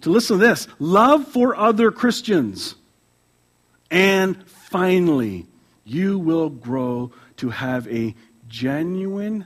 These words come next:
love for everyone. Everyone. Even those people you can't stand.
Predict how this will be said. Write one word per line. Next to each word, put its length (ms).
love 680
for 140
everyone. 600
Everyone. 1000
Even 240
those 160
people 260
you 120
can't 320
stand. 600